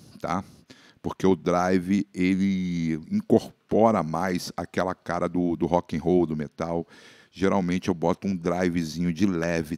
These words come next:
também, ou um saturador, você pode escolher, entendeu? Numa outra pista. Então eu faço essa linha de vocal, é, du-, triplicada, quadriplicada, entendeu? Pra criar em cada textura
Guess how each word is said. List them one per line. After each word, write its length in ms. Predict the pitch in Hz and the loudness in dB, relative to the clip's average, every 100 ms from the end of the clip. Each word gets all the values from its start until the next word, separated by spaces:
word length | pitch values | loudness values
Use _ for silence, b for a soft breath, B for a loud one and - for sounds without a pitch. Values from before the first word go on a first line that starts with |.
| - | -6
também, 400 | 104 98 82 107 - | -4 -2 -2 -4 0
ou 120 | 214 | 2
um 120 | 208 | 2
saturador, 840 | 208 - 165 - 123 123 85 82 71 | 0 -4 -6 -2 0 0 0 0 -2
você 220 | 76 82 | -6 -6
pode 240 | - 87 | -2 -2
escolher, 420 | - - 98 78 73 B B B B B B 80 | -2 0 0 0 -6 B B B B B B -10
entendeu? 340 | 73 78 82 | -4 -2 2
Numa 240 | 92 95 | 2 2
outra 300 | 87 95 - | 2 2 0
pista. 580 | 113 - 69 - - - B B B | -8 -6 -10 -10 -14 -16 B B B
Então 400 | 95 - - 135 - | -8 -4 -2 -2 -2
eu 100 | 107 | -4
faço 560 | - 101 90 85 - - - | -2 -4 -4 -4 -6 -8 -4
essa 340 | 101 - - | -4 -4 -4
linha 380 | 92 87 131 165 | -4 -2 -2 0
de 80 | 120 | -2
vocal, 640 | 98 90 - 78 78 67 - B B - | 0 -2 -2 -4 -4 -8 -12 B B -6
é, 380 | 78 78 76 71 | -2 -2 -4 -8
du-, 180 | 76 - - | -14 -14 -2
triplicada, 1120 | 110 - 87 - 87 101 95 78 76 71 71 - | -2 -2 -10 -4 0 2 0 -2 -4 -6 -8 -4
quadriplicada, 920 | 82 85 90 78 _ 85 92 101 80 | -2 -2 -4 -6 _ 0 2 2 -2
entendeu? 520 | 76 - 80 98 120 b b b _ | -6 -6 -2 0 0 b b b _
Pra 180 | - 117 | -6 -6
criar 460 | 139 - 120 92 90 | -8 -2 0 0 -2
em 100 | 90 _ | -4 _
cada 360 | - 143 160 147 | -6 -4 -2 -2
textura 800 | - 90 - - 110 120 85 | 0 -2 -4 -4 2 4 2